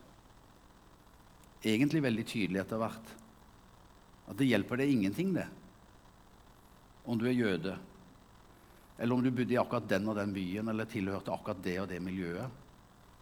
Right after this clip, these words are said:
Eller hvor du var født hen, eller oppdratt, eller Men alt koker ned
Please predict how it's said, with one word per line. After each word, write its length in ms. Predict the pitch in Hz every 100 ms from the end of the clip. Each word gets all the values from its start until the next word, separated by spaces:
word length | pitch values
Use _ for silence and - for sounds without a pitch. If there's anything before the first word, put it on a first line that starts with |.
| - - - - - - - - - - - -
Eller 120 | 104
hvor 260 | 95 98 101
du 240 | 98 90 92 - - - - - - - -
var 140 | 101
født 400 | - 107 - -
hen, 220 | 135 127 123
eller 260 | 80 78 120
oppdratt, 720 | - - 127 123 - - -
eller 320 | 78 80 - - - - - - - - - - - - - - - - - - - - - - - - - - - - - - - - - - - - - - - - - - - - -
Men 180 | 131 131
alt 220 | 104 110 -
koker 260 | 123 131
ned 300 | 107 92 92